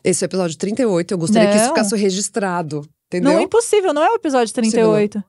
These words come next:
Speaker 2: Não, é porque é de todas as temporadas.
Speaker 1: Desde que começou.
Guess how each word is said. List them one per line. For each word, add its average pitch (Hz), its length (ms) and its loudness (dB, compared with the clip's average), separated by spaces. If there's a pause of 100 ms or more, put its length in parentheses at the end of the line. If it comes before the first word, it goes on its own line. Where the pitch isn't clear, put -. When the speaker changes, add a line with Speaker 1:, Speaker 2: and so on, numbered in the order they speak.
Speaker 2:
Não, 285 480 0
é 208 60 0
porque 220 240 -4
é - 20 0
de 202 120 -4
todas 226 380 0
as 247 80 -6
temporadas. 247 1040 -4 (300)
Speaker 1:
Desde 139 240 -2
que - 100 -6
começou. 220 600 -4